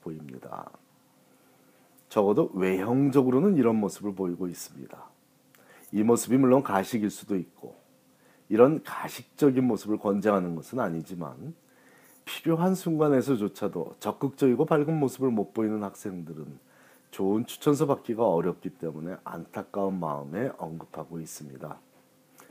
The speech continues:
특히 우리 한인 남학생들의 경우에 쉽사리 웃지조차 못하는 학생들도 있으니 어찌 강력한 추천서 받기가 수월하겠습니까?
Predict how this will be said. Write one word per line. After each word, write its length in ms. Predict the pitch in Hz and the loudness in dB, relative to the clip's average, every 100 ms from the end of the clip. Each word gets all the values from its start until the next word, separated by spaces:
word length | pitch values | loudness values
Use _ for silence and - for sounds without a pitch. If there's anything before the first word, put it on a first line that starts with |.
| - | -14
특히 580 | - - - 85 87 - _ _ _ _ _ - - | -10 -10 -4 -2 -2 -6 _ _ _ _ _ -18 -4
우리 180 | 110 156 | 2 2
한인 560 | - - 127 151 180 | 0 -2 0 0 0
남학생들의 880 | - - - - - 185 208 185 127 | -2 -6 -8 -8 2 2 4 4 2
경우에 400 | 101 85 80 67 _ _ _ _ | 2 -4 -8 -14 _ _ _ _
쉽사리 420 | - 139 147 160 | -12 -4 6 8
웃지조차 1300 | 185 101 95 - _ _ - 190 226 220 139 - 170 | 8 2 -4 -8 _ _ -8 0 2 2 0 2 4
못하는 520 | 147 117 - 131 123 | 4 0 -2 -2 0
학생들도 600 | 110 - 120 98 98 98 98 | -2 -4 -4 -4 -6 -4 -6
있으니 480 | - 82 85 78 - _ _ - - - _ _ - | -8 -12 -10 -12 -14 _ _ -20 -20 -20 _ _ 2
어찌 460 | 127 - 165 - | 2 2 0 0
강력한 800 | - - 101 107 113 - 123 120 | -4 -10 -6 -6 -6 -10 -12 -12
추천서 480 | - - - 117 110 | -12 -12 -8 -6 -4
받기가 460 | 95 - - 85 87 | -6 -8 -12 -10 -10
수월하겠습니까? 1300 | - 95 92 92 90 - 92 85 85 - - 64 | -12 -10 -8 -8 -10 -12 -12 -12 -14 -18 -20 -20